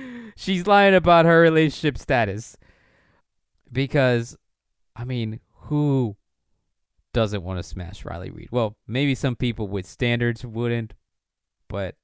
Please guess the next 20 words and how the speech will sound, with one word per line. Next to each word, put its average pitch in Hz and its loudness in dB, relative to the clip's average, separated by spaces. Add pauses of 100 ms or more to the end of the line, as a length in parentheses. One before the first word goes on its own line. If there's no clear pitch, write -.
(180)
I 101 -6
mean, 92 -10 (100)
that's - -10 (200)
by 90 -8
their 127 4
own 170 4
standards. 175 0 (300)
But, 82 -6
hey, 123 -2
I 98 -6
wouldn't 151 -4
mind 135 -2
Riley 123 0
Reid. 143 0 (340)
I - -12
mean, 110 -2
my 143 2
philosophy 160 0
is, 123 2
hey, 110 0